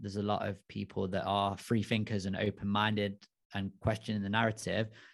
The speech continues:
but they're so far into that, that, that it's detrimental to their own health and well-being in the same, in the same way that, that they're, they're, they're, they've gone overboard with it.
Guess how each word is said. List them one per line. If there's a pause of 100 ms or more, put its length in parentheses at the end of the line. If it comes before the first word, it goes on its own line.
(180)
but
they're
so
far
into
that,
that,
that
it's
detrimental
to
their
own
health
and
well-being
in
the
same, (260)
in
the
same
way
that, (100)
that
they're, (440)
they're, (200)
they're, (320)
they've
gone
overboard
with
it.